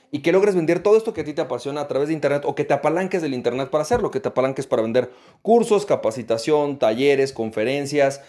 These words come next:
productos digitales, videocursos, todo este tipo de cosas que obviamente todos los que nos dedicamos a nuestra pasión queremos llevar nuestro mensaje al mundo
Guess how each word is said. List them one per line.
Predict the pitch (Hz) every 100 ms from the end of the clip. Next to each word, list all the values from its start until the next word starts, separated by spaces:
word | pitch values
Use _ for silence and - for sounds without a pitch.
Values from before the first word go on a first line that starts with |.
| - - -
productos | 196 208 190 180
digitales, | 139 131 117 147 147 147
videocursos, | 131 127 110 - 147 151 147 139 -
todo | 240
este | 240 196
tipo | 214 202
de | 185
cosas | 160 156 -
que |
obviamente | 147 139 135 147 143 - -
todos | 180
los | 180 135
que | 135
nos | 123
dedicamos | 123 139
a | 135
nuestra | 110
pasión | 110 113 131
queremos | 135 127 135
llevar | 120 131 147
nuestro | 165 151 127
mensaje | 113 127 127
al |
mundo | 120 151 220